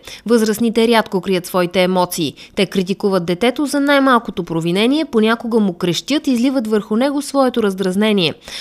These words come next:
Детето твърде често чува думите „не може“, „не“ и „не трябва“, а също и много от детските пориви остават потиснати.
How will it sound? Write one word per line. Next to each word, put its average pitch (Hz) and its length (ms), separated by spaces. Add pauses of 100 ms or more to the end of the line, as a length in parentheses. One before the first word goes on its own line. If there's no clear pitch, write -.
(120)
Детето 277 380
твърде 269 340
често 240 360
чува 180 240
думите 175 500
„не 175 160
може“, 226 500
„не“ 196 400
и 240 120
„не 240 120
трябва“, 240 680
а 233 80
също 233 360
и 233 80
много 220 320
от 185 100
детските 220 400
пориви 254 400
остават 190 400
потиснати. 190 720